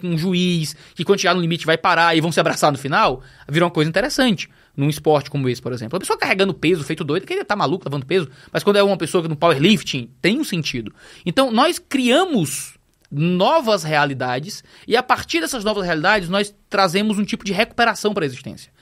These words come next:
Isso ainda é Tolkien. Tolkien fala de recuperação. Ele diz, "A gente aprende a apreciar melhor os cavalos quando nós lemos sobre dragões."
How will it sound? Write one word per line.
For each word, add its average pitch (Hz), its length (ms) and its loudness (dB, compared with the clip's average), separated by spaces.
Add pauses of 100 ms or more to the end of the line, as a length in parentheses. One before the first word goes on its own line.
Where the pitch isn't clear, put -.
(140)
Isso 156 100 -2
ainda 254 140 2
é - 20 0
Tolkien. - 340 0 (300)
Tolkien 202 200 2
fala 202 160 2
de 165 100 -8
recuperação. 180 640 -2 (340)
Ele 175 140 0
diz, 180 180 0
"A 185 60 0
gente 190 160 -2
aprende 247 540 0 (280)
a 165 100 2
apreciar 175 560 0
melhor 151 260 0
os 151 100 -4
cavalos 151 580 0
quando 160 220 -2
nós 160 240 0
lemos 156 300 0
sobre 160 180 -2
dragões." 123 640 -4